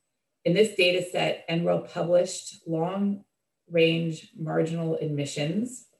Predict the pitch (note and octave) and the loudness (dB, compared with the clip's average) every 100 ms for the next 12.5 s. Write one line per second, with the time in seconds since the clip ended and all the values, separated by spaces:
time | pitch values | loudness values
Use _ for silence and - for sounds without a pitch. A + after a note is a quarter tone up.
0 | _ _ _ _ _ _ - F3 F3 - | _ _ _ _ _ _ 2 2 2 0
1 | E3+ D#3 E3 F3 G3 F3 - E3+ E3 E3+ | 0 0 0 2 2 0 0 0 0 -4
2 | E3 E3 - D#3 D3 - - E3+ F3+ F#3 | -8 -10 -10 -6 -6 -8 -8 -6 -4 -8
3 | F#3 - - - E3+ E3 - D#3+ D#3+ D#3 | -12 -10 -10 -8 -6 -6 2 2 4 -2
4 | - - D#3 - - C#3+ - - _ _ | -6 -8 -8 -8 -6 -4 -4 -8 _ _
5 | _ _ _ _ _ _ _ C4+ C#4 G#3+ | _ _ _ _ _ _ _ -2 0 0
6 | A#3 A3 G3 F3+ F3 F3+ E3 D#3 D#3+ E3+ | 2 0 0 2 2 0 -2 0 0 0
7 | D3+ D3+ - D#3 D3+ D3+ D3+ C#3+ D#3+ D#3+ | -2 -4 -6 -2 -2 -2 -4 -4 -2 -2
8 | E3+ - F3+ D#3+ D#3 D3 C#3+ - D#3+ C#3+ | -2 -2 -2 0 -4 -2 -2 -2 -4 -4
9 | C#3 C#3 C#3 D#3 D3 - E3+ E3+ E3 - | -4 -6 -2 0 0 0 2 2 0 -4
10 | D#3 - F#3 - E3+ - - D#3+ D3+ C#3+ | -8 -6 -10 -8 -12 -10 -8 -6 -4 -6
11 | C#3+ - D3+ D3+ C#3+ - E3+ - C#3+ - | -8 -6 -2 0 -2 -4 -8 -6 -8 -8
12 | C#3 - B2 C3 | -10 -8 -6 -6